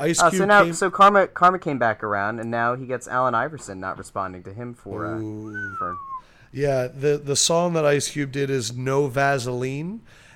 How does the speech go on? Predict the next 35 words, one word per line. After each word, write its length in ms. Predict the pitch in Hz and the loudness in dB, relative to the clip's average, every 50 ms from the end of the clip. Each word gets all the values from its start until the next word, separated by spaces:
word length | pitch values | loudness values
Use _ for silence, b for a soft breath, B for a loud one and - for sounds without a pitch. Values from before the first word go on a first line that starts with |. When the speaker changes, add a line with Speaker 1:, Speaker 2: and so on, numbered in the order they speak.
| B | B
Speaker 1:
And 340 | B 120 131 131 131 127 113 - | B -6 -6 -4 -6 -6 -8 -4
Kyle, 420 | - 143 147 147 147 139 135 139 | -2 0 2 2 2 2 0 0
if 160 | 131 123 104 | -2 -4 -6
you 180 | 127 135 147 156 | -4 -2 0 0
were 120 | 160 156 | 2 2
rolling 360 | 147 143 139 143 143 143 143 | 2 2 2 2 0 0 -2
down 200 | 139 139 139 139 | -2 -2 -4 -4
the 80 | 135 131 | -4 -6
street 340 | 120 - - 151 147 143 143 | -6 -8 -6 -6 -6 -6 -4
listening 380 | 139 135 127 - - 147 135 127 | -4 -4 -4 -4 -4 -6 -6 -6
to 100 | - 127 | -6 -8
No 280 | 120 120 120 127 131 127 | -8 -6 -4 -4 -4 -2
Vaseline, 720 | 127 135 135 135 123 123 131 127 131 131 143 160 170 202 - b b b b b b b b | -2 -2 -2 -2 -4 -4 -6 -6 -6 -4 -6 -6 -6 -8 -10 b b b b b b b b
people 300 | - 160 160 143 147 143 | -2 -2 0 0 0 0
are 140 | 139 135 131 | 0 -2 -2
gonna 200 | 127 135 131 131 | -4 -4 -4 -4
be 100 | 127 131 | -2 -2
a 80 | 127 123 | -2 -2
little 260 | 123 127 123 123 120 | -2 -4 -4 -4 -4
bit 320 | 120 131 123 120 120 - _ _ _ _ | -4 -4 -4 -4 -4 -6 _ _ _ _
wary 440 | - 127 127 127 123 123 120 120 120 117 | -8 -4 -2 -2 0 0 0 0 0 -2
of 140 | 110 113 | -4 -4
you 280 | 120 117 110 107 104 101 | -6 -6 -6 -6 -6 -8
because 380 | - 120 110 - 123 117 107 120 | -8 -8 -8 -6 -6 -6 -6 -4
it's, 340 | 127 123 113 - - - - b b b b b b b | -6 -4 -4 -6 -6 -8 -8 b b b b b b b
it's 200 | b 160 147 - | b -4 0 2
one 140 | 226 240 233 | 2 4 4
of 60 | 220 | 6
the 100 | 202 170 | 6 4
harder 500 | 139 - 147 160 165 165 151 147 143 131 | 4 4 4 4 6 6 4 4 2 2
songs 480 | - - - 147 139 135 135 131 110 104 | 2 0 2 2 2 0 0 -2 -4 -4
you'll 160 | 127 123 123 | -4 -4 -4
ever 220 | 120 113 117 113 | -4 -4 -4 -4
hear. 260 | 110 113 113 107 107 | -4 -6 -6 -8 -8
It's 180 | 110 104 - - | -10 -10 -12 -14